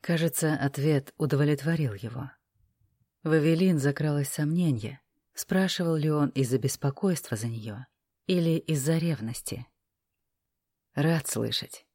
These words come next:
В темноте не было видно его лица, зато слышался заигрывающий голос.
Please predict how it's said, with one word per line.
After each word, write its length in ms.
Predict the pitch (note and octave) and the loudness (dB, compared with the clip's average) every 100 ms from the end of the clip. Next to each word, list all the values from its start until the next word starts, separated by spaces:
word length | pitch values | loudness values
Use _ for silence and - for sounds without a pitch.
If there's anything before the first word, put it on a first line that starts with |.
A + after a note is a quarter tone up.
| _ _ _ _ _ | _ _ _ _ _
В 100 | - | -6
темноте 460 | - E3 E3 - F3 | 0 2 2 2 2
не 200 | E3+ E3 | 4 2
было 220 | D3 D3 | 2 2
видно 240 | C#3+ C#3 | 2 2
его 280 | C#3+ C3 C3+ | 2 2 2
лица, 480 | C3+ C3+ - F#3 D#3 _ _ _ _ | 0 -2 -4 -4 -6 _ _ _ _
зато 320 | D3+ D3+ D#3+ | -2 0 -2
слышался 680 | C#3 F3 F3 - C3 - B2+ | -4 0 0 0 -4 -2 -2
заигрывающий 880 | B2 C#3 C3 - A2 A2 A2 - B2+ | 2 2 2 -2 -6 -4 -6 -6 -6
голос. 520 | A#2+ G#2+ A#2+ - | -6 -6 -8 -14